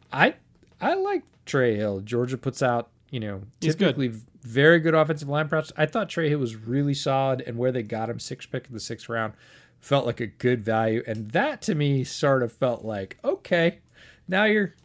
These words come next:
Speaker 1: now you're stacking pieces that you can start to develop. Again, you're not gonna plug him in. I don't think he's a starting center on the team, but, you know, you need guys
Speaker 2: I don't
Speaker 1: like
Speaker 2: know.
Speaker 1: that.
Speaker 2: He, he
Speaker 1: He
Speaker 2: might
Speaker 1: could
Speaker 2: be,
Speaker 1: be.
Speaker 2: 'cause
Speaker 1: He
Speaker 2: he
Speaker 1: could
Speaker 2: reminds
Speaker 1: be.
Speaker 2: me a lot of, like, uh, like, Austin Blythe.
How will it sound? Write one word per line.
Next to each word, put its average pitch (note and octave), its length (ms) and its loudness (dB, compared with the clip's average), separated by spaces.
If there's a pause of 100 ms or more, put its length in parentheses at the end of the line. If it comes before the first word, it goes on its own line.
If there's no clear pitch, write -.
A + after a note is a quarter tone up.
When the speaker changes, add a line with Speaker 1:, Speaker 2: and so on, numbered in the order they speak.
(160)
Speaker 1:
now F#3+ 80 -4
you're G#3+ 140 -2
stacking E3+ 340 -4
pieces C#3 400 -6
that A#2+ 140 0
you A#2+ 160 -6
can A#2+ 160 -8
start A#2 280 -6
to - 100 -8
develop. G#2+ 320 -6
Again, A#2 280 -4 (160)
you're A2+ 120 -4
not A2+ 180 -2
gonna A#2 160 -2
plug A#2 400 -2
him A2+ 100 -2
in. B2+ 140 0
I A#2+ 100 0
don't A#2+ 160 -2
think A2 140 -6
he's A2 140 -12
a A2+ 60 -8
starting A2 420 -4
center C#3+ 300 -4
on D#4+ 120 -8
the D#4 60 -14
team, E4+ 320 -8 (520)
but, B2 320 2 (260)
you B2 80 -4
know, G2+ 200 -4 (140)
you B2 140 -4
need C3 300 0
guys B2 320 2
Speaker 2:
I - 40 -2
don't A2+ 100 2
Speaker 1:
like F4 100 0
Speaker 2:
know. B2 80 2
Speaker 1:
that. A2 160 -2
Speaker 2:
He, D4 360 -8 (520)
he - 60 -20 (100)
Speaker 1:
He F#4+ 60 -2
Speaker 2:
might D#4 240 2
Speaker 1:
could D4 140 6
Speaker 2:
be, C#3 60 2
Speaker 1:
be. A#2+ 180 -4
Speaker 2:
'cause - 360 -10
Speaker 1:
He A3+ 100 0
Speaker 2:
he A3 60 -4
Speaker 1:
could B3 220 4
Speaker 2:
reminds G3+ 300 4
Speaker 1:
be. G3 40 -2
Speaker 2:
me E3 60 4
a C#3+ 40 4
lot D3 280 6
of, C#3+ 80 2
like, B2 260 -2
uh, A#2 220 -6
like, A2+ 120 -8
Austin A#2+ 440 -8
Blythe. D#2+ 340 -12